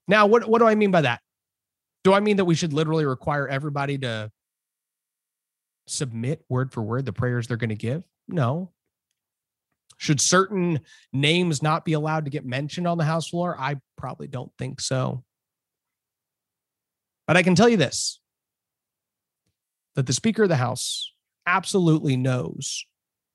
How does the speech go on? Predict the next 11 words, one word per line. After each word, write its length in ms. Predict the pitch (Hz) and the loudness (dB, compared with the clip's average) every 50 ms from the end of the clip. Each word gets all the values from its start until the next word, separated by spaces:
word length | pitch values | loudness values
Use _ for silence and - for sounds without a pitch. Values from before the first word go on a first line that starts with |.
| _ _ | _ _
what 180 | - 135 - - | -10 -10 -8 -8
some 320 | - - 156 143 135 135 | -8 -6 -6 -6 -6 -8
people 340 | 127 - 131 123 - 123 120 | -8 -8 -8 -8 -8 -8 -8
believe 520 | - - 101 98 - - - - - - _ _ _ _ _ _ _ _ _ _ _ _ _ _ _ _ _ _ _ _ _ _ _ _ _ _ _ _ _ - - _ | -8 -8 -10 -10 -10 -12 -12 -16 -18 -20 _ _ _ _ _ _ _ _ _ _ _ _ _ _ _ _ _ _ _ _ _ _ _ _ _ _ _ _ _ -20 -8 _
and 220 | - 147 143 139 - | 2 2 4 2 2
can 280 | - 156 156 156 147 - - _ - | 2 4 4 4 4 2 -4 _ -2
absolutely 1080 | 180 202 214 208 - - - 165 143 135 151 196 240 269 - - 76 64 - 156 - _ | 2 2 2 2 0 -2 0 0 2 4 4 2 2 0 -6 -12 -14 -14 -14 -18 -20 _
decide 760 | - 151 131 - - - 190 185 175 143 120 107 143 147 - - _ _ _ _ _ _ _ _ _ _ _ _ _ _ _ _ _ _ _ _ _ _ _ _ _ | -4 -2 0 2 2 4 4 4 4 4 0 -2 -6 -10 -14 -16 _ _ _ _ _ _ _ _ _ _ _ _ _ _ _ _ _ _ _ _ _ _ _ _ _
that 160 | - 143 143 | 0 2 2
our 160 | 147 143 139 131 | 4 2 2 2
prayer 640 | - - - - 180 202 190 165 131 123 123 - | 2 2 2 4 4 4 4 2 2 0 -2 -6